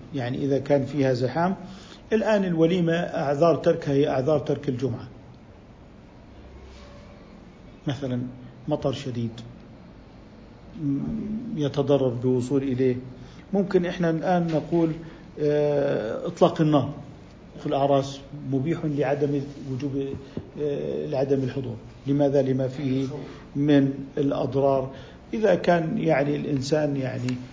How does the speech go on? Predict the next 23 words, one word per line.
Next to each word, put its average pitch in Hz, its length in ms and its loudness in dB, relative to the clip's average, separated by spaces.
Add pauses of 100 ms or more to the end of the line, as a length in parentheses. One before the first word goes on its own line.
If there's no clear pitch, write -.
(260)
يخشى 170 340 4
إذا 143 440 0
يعني 131 380 0
ذهب 143 280 4
في 143 240 -2
طريق، 139 340 0 (100)
طريق 139 280 0
يكون 139 360 -2 (480)
صحراوي، 135 580 2 (1160)
يعني 131 220 -2
فيه 135 280 0
أذى 135 300 2 (840)
وفيه 131 480 -2 (420)
ما 143 160 6
يسوء 143 460 2
هذا 127 460 2 (640)
الإنسان. 135 800 -4 (580)
نكتفي 190 460 6
بهذا 185 360 6
القدر 180 340 0
إن 170 80 0
شاء 147 200 0
الله 120 220 -2